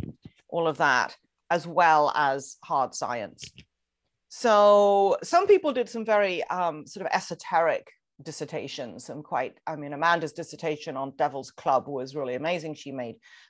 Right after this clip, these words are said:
paper from the fibers and she made ink from the berries. I mean, she did a really incredible job. I ended up in the most linear, sort of mainstream dissertation. It wasn't really my choice, but I got offered the opportunity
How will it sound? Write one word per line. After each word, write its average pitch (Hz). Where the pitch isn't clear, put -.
paper 226
from 175
the 160
fibers 214
and 190
she -
made 135
ink 220
from 127
the 117
berries. 202
I 165
mean, 175
she 208
did 202
a 165
really 160
incredible 147
job. 139
I 294
ended 254
up 190
in 180
the 175
most 202
linear, 180
sort 180
of 175
mainstream 180
dissertation. 147
It 117
wasn't 160
really 165
my 135
choice, 170
but -
I 185
got 185
offered 214
the 170
opportunity 170